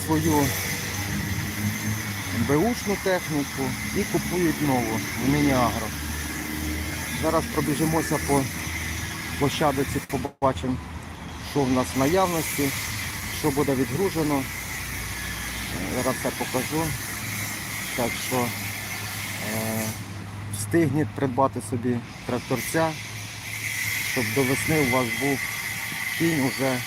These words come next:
підготовлений. Соліс п'ятдесяточка, зайшли сто десяті, сто тридцяті Соліси зайшли, чотириста п'ятдесят четвертий Ловол, п'ятсот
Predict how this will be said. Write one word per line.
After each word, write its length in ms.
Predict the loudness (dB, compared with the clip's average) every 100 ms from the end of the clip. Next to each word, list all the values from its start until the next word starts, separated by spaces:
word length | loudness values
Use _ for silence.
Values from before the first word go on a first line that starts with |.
| -2
підготовлений. 720 | -2 0 2 2 2 0 0 -2 -2 -4 -4 -4 -4 0 2 2 0 -4 -6 -6 -6 -6 -6 -6 -4 -6 -6 -6 -6 -6 -6 -6 -6 -8 -8 -10 -2
Соліс 280 | 2 2 2
п'ятдесяточка, 840 | 0 0 0 0 0 -2 -2 0 0 -2 -6 -6 -6 -6 -4 -2
зайшли 520 | 2 2 2 2 4 2 -2 -4 -4 -4 -2
сто 100 | 0 0
десяті, 440 | 0 2 2 2 -2
сто 100 | -2
тридцяті 500 | 0 0 2 2 2 0
Соліси 360 | 2 2 2 2
зайшли, 400 | 2 2 2 0 0 -4 -4 -4 -2 -2 -2
чотириста 400 | 2 2 2 0
п'ятдесят 440 | 0 2 0 0
четвертий 460 | 0 2 2 2 0
Ловол, 340 | 2 2 2 2 -2 -2 -4 -4 -4 -4 0
п'ятсот 340 | 0 2